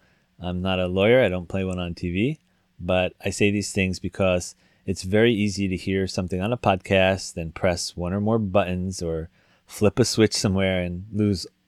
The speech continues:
some or all of your data. And that's something that I definitely don't want to happen to you. I've learned that many of the most popular podcasts and recording artists like Lady Gaga and her Little Monsters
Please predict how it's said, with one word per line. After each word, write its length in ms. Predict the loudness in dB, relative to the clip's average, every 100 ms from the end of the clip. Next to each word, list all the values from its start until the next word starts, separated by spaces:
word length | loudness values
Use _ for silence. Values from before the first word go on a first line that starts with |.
| _
some 380 | -10 0 2 2
or 100 | -2
all 280 | 0 0 -2
of 160 | -6
your 100 | -6
data. 400 | -6 -6 -6 -10 -14 _ _ _ _ -10
And 560 | -6 -4 -4 -8 -8 -2
that's 240 | -2 0
something 300 | 0 0 0
that 100 | -2
I 120 | -4
definitely 520 | -4 -4 -4 -2 -4
don't 320 | -4 -4 -6 -8
want 300 | -10 -12 -10
to 80 |
happen 400 | -10 -10 -12 -16 -14
to 100 | -14
you. 120 | -14 _ _ _ _ _ _ _ -14 -14 -14 -14 -14 _ _ _ _ _ _ -4
I've 160 | 0
learned 220 | 0 2
that 220 | 2 0 0
many 180 | 0
of 80 | 2
the 60 | 2
most 240 | 0 0
popular 380 | 2 2 2 0
podcasts 840 | 0 0 0 0 2 2 2 -2
and 80 | -8
recording 420 | -10 -4 -2 -2
artists 640 | 0 0 0 -4 -6 -10 -10
like 460 | -8 -8 -10 -16 _ _ _ _ _ -4
Lady 180 | -2 0
Gaga 320 | 2 2 4
and 300 | 2 2 -4
her 160 | -8
Little 220 | -6 -4 -4
Monsters 840 | -4 -6 -8 -6 -4 -4 -6